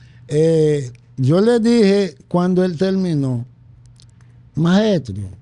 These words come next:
yo vi como que ese disco no tiene letra".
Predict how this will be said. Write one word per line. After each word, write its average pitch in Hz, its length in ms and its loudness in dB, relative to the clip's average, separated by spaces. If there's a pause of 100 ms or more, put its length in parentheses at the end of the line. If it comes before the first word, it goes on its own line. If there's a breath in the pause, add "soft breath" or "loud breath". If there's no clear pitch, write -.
(920)
yo 185 400 2
vi 226 240 0
como 185 420 -2
que 165 600 -2 (180)
ese 180 340 0
disco 190 300 -2
no 185 220 -2
tiene 175 420 -2
letra". 104 600 -6